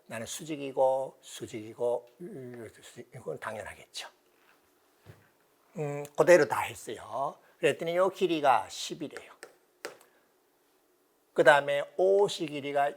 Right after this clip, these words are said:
육이래. 아, 그럼 알았습니다. 원과 현의 또는 성질의 나도 직각입니다. 그러면 찾아낸 것이 뭐예요? 육이고 십이었기 때문에 요 길이는 팔입니다. 그럼 이 길이도 여전히 팔.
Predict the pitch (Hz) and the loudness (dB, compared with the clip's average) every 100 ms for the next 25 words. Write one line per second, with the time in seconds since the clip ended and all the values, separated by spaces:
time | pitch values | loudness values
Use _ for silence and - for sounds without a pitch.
0 | 151 165 170 135 110 - 180 214 156 - | -4 -4 -2 -4 -4 -6 -4 -4 -6 -8
1 | - 143 185 165 139 131 - 135 135 135 | 2 2 6 4 4 0 -6 -6 0 0
2 | 98 - - _ _ 180 196 185 139 110 | 0 -6 -20 _ _ 8 8 4 -4 -6
3 | - - _ - 175 160 135 - _ - | -6 -20 _ 0 2 2 -2 -8 _ -6
4 | 135 120 - 151 127 113 - 175 214 - | -6 -8 -14 -12 -8 -6 -2 -2 -2 -4
5 | 208 - 170 160 156 156 127 - _ - | -8 -2 -2 -2 -8 -8 -8 -10 _ -20
6 | _ - - - - _ - 233 220 208 | _ -20 -20 -20 -20 _ 10 10 10 4
7 | - 147 147 135 127 113 156 113 107 117 | -2 -4 -2 -2 -4 -8 -8 -8 -8 -8
8 | 147 - - 170 240 220 208 185 185 185 | -8 -10 -10 -6 -4 -4 -6 0 2 0
9 | 208 - 135 123 113 - - 120 120 - | -4 -12 -6 -6 -6 -10 -12 -8 -8 -4
10 | 160 160 - 156 147 151 - - - 220 | -2 -2 -4 -6 -6 -10 -14 -14 -10 -8
11 | 220 - - - _ _ _ _ _ _ | -8 -10 -16 -20 _ _ _ _ _ _
12 | - 294 247 233 214 190 180 175 139 - | 0 4 4 2 2 0 4 4 4 2
13 | 165 165 175 175 - 160 | -2 -2 -6 -8 -12 -12